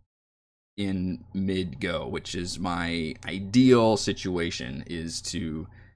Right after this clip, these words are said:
have it be that the players get the note and they realize they're on the clock, and they're like, "Oh shit, we gotta go, um,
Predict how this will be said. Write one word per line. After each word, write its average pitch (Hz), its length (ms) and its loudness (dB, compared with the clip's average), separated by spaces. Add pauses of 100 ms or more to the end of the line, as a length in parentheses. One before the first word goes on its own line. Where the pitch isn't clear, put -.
(480)
have 107 140 6
it 98 140 2
be 98 240 4
that 92 640 -2
the 82 380 -2
players 98 500 4
get 95 120 -2
the 98 60 -4
note 110 340 4
and 95 120 -4
they 95 80 0
realize 98 320 4
they're 92 100 -2
on - 120 -2
the 80 60 -4
clock, - 360 -4
and - 100 -10
they're 71 60 -6
like, 71 100 -6
"Oh 87 140 -2
shit, - 240 -2
we 90 100 -2
gotta 90 160 2
go, 85 420 -2 (520)
um, 78 560 -6